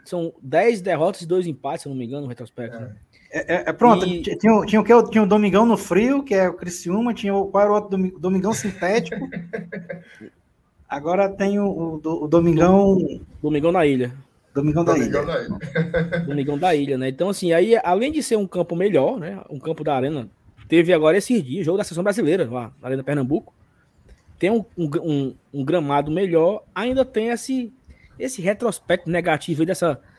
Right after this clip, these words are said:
Speaker 1: dessa caveira enterrada de cabeça pra baixo lá,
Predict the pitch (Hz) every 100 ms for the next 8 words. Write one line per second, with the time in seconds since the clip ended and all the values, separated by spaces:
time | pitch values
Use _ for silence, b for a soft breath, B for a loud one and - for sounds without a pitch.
0 | b b 143 143 165 - 180 127 160 170
1 | - 156 123 143 139 131 135 135 139 143
2 | 123 123 143 127 131